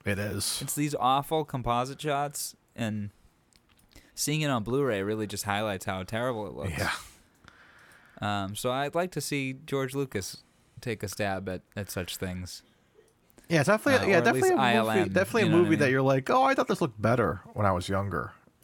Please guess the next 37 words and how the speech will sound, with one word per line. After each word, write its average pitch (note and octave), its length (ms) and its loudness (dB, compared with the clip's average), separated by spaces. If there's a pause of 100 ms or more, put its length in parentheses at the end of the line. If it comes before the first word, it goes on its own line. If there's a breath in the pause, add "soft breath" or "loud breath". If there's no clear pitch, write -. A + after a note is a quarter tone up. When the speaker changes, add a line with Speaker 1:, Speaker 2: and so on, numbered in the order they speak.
(140)
Speaker 1:
And F#2+ 120 -2
then F2+ 140 -2
you're F2+ 220 -2
like, G#2 100 0
Speaker 2:
Yeah. F#2+ 140 -2
Speaker 1:
you F#2+ 60 -4
go G2 80 -2
back F#2 240 2
to G#2+ 120 -6
it, F#2+ 40 -4
like, F#2+ 160 -4 (100)
"It - 560 -18
wasn't G#3 220 -8
that C3+ 100 -4
good." B2+ 260 -4 (800 soft breath)
Speaker 2:
No. A#2+ 440 -4 (280)
Speaker 1:
It D#3 60 -8
was - 200 -8
Speaker 2:
And, D#3+ 300 -4
like, D#3 320 -2
because D3 320 0
of C3+ 160 -2
the B2 160 0
day A#2+ 280 -2
for A#2 120 -4
night A2+ 260 -2
stuff, A#2 340 -2
there's, G#2 420 -2
you B2 80 -4
know, G#2 140 -2
there's G#2+ 180 -4
no A2+ 160 -2
actual G2+ 360 -6
sense G2 260 -6
of F#2 120 -10
time. F#2+ 400 -4
Like, F#2 300 -8